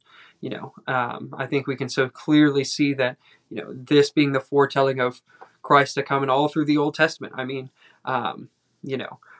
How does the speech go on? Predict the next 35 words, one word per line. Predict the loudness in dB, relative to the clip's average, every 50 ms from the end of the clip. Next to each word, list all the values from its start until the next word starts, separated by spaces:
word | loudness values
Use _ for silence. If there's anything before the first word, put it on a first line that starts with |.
| _ _
we | -8 -8 -6
see, | -6 -4 0 0 2 2 2 0 -2 -6 _ _ -10
uh, | -8 -8 -8 -8 -10 -12 -12 -14 -12
I | -10 -8 -4
wanna | -2 0 2 2 0
say | 0 -2 -2 -2
it | -2 -2
was | -4 -6 -4
in | -4 -6 -6 -6 -8 -10
Genesis | -6 -2 -2 -2 -2 -2 -4 -8 -10 -6
chapter | -4 -2 -2 -2 -4 -8
seven. | -6 -2 -2 -2 -2 -4
I | -8 -8
don't | -8 -8 -10 -10 -6 -4
have | -2 -2 -2
it, | -4 -6 -8 _ _ _ _ _ _ _
you | -18 -18 -16
know, | -14 -6 0
written | 0 0 0 0 -4
or | -6
anything, | -6 -6 -8 -8 -8 -8 -8 -8 -8
but, | -8 -8 -8 -8 -10 _ _ _ _ _ _ _ -8
um, | -4 -2 -2 -2 -4 -6 -10 -14 -18 _ _ _ _
we | -2 0 0 0
can | 2 0 -2
see, | -2 -2 -2 0 0 0 0 -2 -6 -10 _ _ _ _ _ _
um, | -8 -4 -4 -4 -4 -6 -8 -12 -14 -18 _ _ _ _ _ _ _ _ -8
when | -4 -4 -2 0 4
Noah | 6 6 8 8 6
was | 4 2 0 -4 -4
named, | -4 -2 0 0 0 -2 -4 -6 -10 -14 -18 -18 _ _ _ _ _ _ _
uh, | -6 -4 -4 -4 -6 -8 -12 -14
he | -8 -4 -2
was | -2 -2 -2 -4
literally, | -4 -2 0 2 2 2 2 0 -2 -4